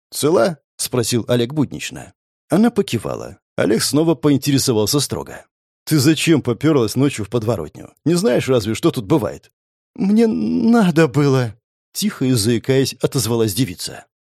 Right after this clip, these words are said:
«Надо ей было», — проговорил Олег недовольно, будто журил расшалившихся мальцов. «Одним надо, а другие потом не помнят, о чём думали. Может, я почти понял, а тут ты».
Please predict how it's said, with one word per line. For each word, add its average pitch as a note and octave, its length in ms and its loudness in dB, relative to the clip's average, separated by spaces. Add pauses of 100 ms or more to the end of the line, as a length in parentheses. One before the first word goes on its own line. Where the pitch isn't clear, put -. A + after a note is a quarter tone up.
(160)
«Надо G#3+ 420 2
ей A#2+ 220 0
было», — E2+ 400 -14 (480)
проговорил D#3 680 2
Олег B2 280 2
недовольно, A2+ 640 0
будто C3 440 -2
журил C3+ 480 0
расшалившихся A#2 800 -2
мальцов. A#2 500 -4 (460)
«Одним C3 380 0
надо, A2+ 480 0 (160)
а - 100 -2
другие G3+ 340 -2
потом D#3+ 320 0
не C#3+ 120 2
помнят, C#3+ 360 0
о G#2+ 60 0
чём D3 240 0
думали. D#2+ 440 -8 (180)
Может, G#3 240 0
я F#3 100 2
почти - 340 -4
понял, E3 420 0
а G2 60 -10
тут - 280 -6
ты». D#3 300 -2